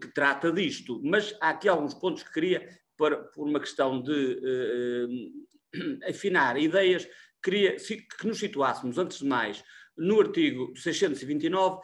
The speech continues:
que, como sabem, estabelece a regra fundamental em matéria de recursos,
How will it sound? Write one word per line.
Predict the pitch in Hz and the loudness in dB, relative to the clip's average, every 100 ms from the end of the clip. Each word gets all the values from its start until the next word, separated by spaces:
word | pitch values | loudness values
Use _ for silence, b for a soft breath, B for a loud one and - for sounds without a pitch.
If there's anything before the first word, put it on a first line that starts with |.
| B - | B -16
que, | |
como | 180 175 160 | -8 -4 -4
sabem, | - 170 160 127 123 123 B | 2 4 4 2 -4 -4 B
estabelece | - - 190 170 160 - | -12 0 2 4 2 2
a | 151 | 2
regra | 147 170 143 135 | 4 2 2 0
fundamental | - 214 180 165 151 165 147 | -2 -2 0 2 2 2 2
em | |
matéria | 127 117 117 131 | 0 -2 -4 -4
de | |
recursos, | 135 - 220 240 - - | -8 -8 -6 -6 -8 -18